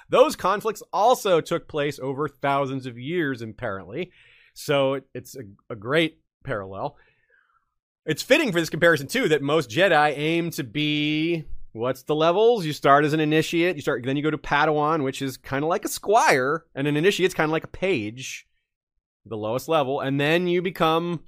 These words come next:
a knight, a Jedi knight or a regular knight. So there's three levels there. And then above that, you have Jedi Master, which the equivalent would be, like, landed knight, which are called masters of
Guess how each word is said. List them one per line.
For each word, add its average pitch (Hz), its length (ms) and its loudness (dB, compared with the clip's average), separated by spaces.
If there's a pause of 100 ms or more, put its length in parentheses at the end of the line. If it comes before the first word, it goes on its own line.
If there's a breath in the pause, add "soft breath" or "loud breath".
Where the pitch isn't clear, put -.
(280)
a 131 120 -8
knight, 165 500 -2
a 131 60 -8
Jedi 175 440 4
knight 160 320 0
or 160 200 2
a 175 40 0
regular 180 300 2
knight. 101 160 -6
So 127 60 -8
there's 143 100 -4
three 190 260 -2
levels 139 400 6
there. 95 360 -8 (520 soft breath)
And 131 200 -4
then 131 340 -2
above 117 420 -4
that, 120 360 -2
you 117 120 -8
have 104 260 -6
Jedi 98 280 -8
Master, 131 560 -6 (400)
which - 380 -10 (600)
the 107 60 -12
equivalent 110 320 -6
would 104 80 -12
be, 107 60 -12
like, 101 240 -12 (400)
landed 123 420 -6
knight, 147 320 -2
which 120 180 -10
are 117 60 -10
called 104 460 -4
masters 104 500 -10
of 101 160 -16